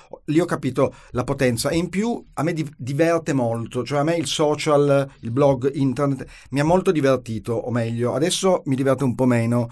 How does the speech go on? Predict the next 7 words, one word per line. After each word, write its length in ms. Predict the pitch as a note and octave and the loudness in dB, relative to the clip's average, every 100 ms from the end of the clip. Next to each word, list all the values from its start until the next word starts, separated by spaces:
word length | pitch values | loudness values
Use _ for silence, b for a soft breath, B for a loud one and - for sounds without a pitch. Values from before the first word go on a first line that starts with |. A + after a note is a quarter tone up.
| B B B | B B B
perché 540 | - B2+ B2+ C#3 C3 C3 | -4 -2 0 0 2 0
sono 220 | B2 C3 | -2 -2
un 200 | C#3 C#3+ | -2 -4
po' 180 | C#3 C3 | -2 -2
stufo, 540 | B2 C#3+ B2 B2 A#2+ A#2 B B B _ | -2 -4 -4 -2 -4 -4 B B B _
però 400 | C3+ D3+ F3 F3+ | 0 2 4 2
so-, 140 | - | 0